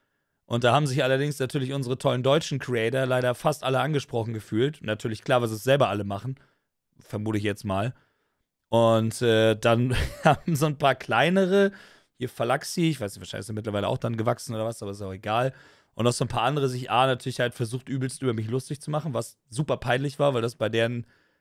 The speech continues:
Community dann teilweise auch nicht so gut ankam. Klar, manche haben's gefeiert,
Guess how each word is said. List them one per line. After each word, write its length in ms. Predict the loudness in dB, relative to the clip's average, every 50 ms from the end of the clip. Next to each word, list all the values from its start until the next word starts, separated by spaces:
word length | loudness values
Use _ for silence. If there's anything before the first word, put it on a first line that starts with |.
| _ _
Community 540 | 2 4 4 6 4 4 4 2 0 0 2
dann 180 | 2 2 2 2
teilweise 400 | 0 0 2 2 2 0 0 -2
auch 100 | -2 -2
nicht 120 | -4 -4
so 60 | -4
gut 140 | -6 -4 -2
ankam. 380 | -2 -2 0 0 2 0 0 0
Klar, 220 | 2 2 2 2
manche 260 | 2 0 -4 -2 -4
haben's 180 | -4 -4 -4 -8
gefeiert, 480 | -10 -4 0 2 4 4 4 2 0